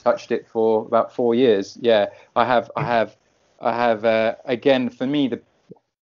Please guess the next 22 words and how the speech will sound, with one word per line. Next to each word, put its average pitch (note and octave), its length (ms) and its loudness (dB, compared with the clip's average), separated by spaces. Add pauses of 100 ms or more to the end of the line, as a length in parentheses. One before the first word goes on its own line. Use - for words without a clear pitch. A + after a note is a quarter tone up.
surprising, E3+ 640 -6 (100)
as B2+ 140 -12
I B2+ 40 -20
said, B2+ 220 -6 (180)
people D3 220 -10
get B2+ 260 -8
different A#2+ 300 -12
things C3 240 -8
out C3 80 -6
of C3 60 -8
that C3 160 -8
book. D#3 200 -4
For E3 100 -16
me, D#3+ 460 -4 (260)
what D#3+ 140 0
it D#3 80 -4
opened D#3 280 0
my C3 160 4
eyes C3+ 420 2 (140)
on G2+ 400 -4 (460)
was A2+ 600 2 (460)
automation A#2+ 880 -2